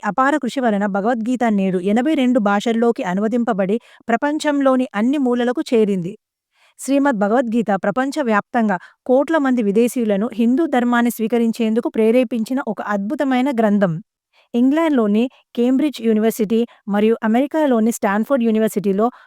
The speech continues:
భగవద్గీత గ్రంథాన్ని చదవడం తప్పనిసరి చేశారు.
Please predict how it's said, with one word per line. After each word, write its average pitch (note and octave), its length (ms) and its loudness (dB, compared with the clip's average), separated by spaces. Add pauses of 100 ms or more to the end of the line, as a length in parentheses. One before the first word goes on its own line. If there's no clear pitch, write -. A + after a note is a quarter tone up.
భగవద్గీత C4 580 0
గ్రంథాన్ని G#3+ 500 0
చదవడం G#3+ 400 -2
తప్పనిసరి A#3+ 540 0
చేశారు. G3 540 0